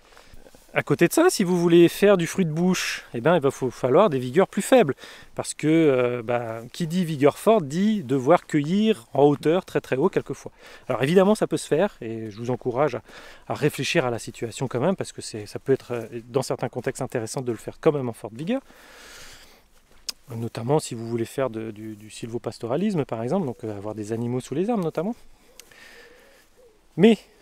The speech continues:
toujours est-il que vous allez devoir adapter votre, euh, vigueur à vos capacités ou vos envies de type de cueillette, parce que là il va falloir cueillir. Et donc cueillir du fruit, euh, en quantité, pareil, euh, eh bien, euh, bah, c'est bien évidemment si on a des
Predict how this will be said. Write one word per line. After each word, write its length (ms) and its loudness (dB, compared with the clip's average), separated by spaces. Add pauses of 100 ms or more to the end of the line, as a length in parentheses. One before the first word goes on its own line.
toujours 260 4
est-il 300 2
que 140 0
vous 180 2
allez 100 4
devoir 240 4
adapter 480 4
votre, 560 0
euh, 220 2 (760)
vigueur 680 4 (240)
à 160 10
vos 360 6 (540)
capacités 840 6
ou 120 4
vos 260 0
envies 480 4
de 400 2
type 200 -2
de 80 4
cueillette, 460 -2
parce 140 -12
que 80 -6
là 80 -2
il 80 -4
va 60 -6
falloir 320 -12
cueillir. 300 -4 (600)
Et 60 0
donc 180 6
cueillir 320 2
du 120 -2
fruit, 440 0
euh, 160 6
en 80 0
quantité, 420 -4
pareil, 440 0 (220)
euh, 500 -6 (160)
eh 100 -6
bien, 360 4
euh, 80 0 (460)
bah, 60 -8
c'est 140 -8
bien 180 2
évidemment 320 0
si 140 -8
on 100 -2
a 100 0
des 300 -6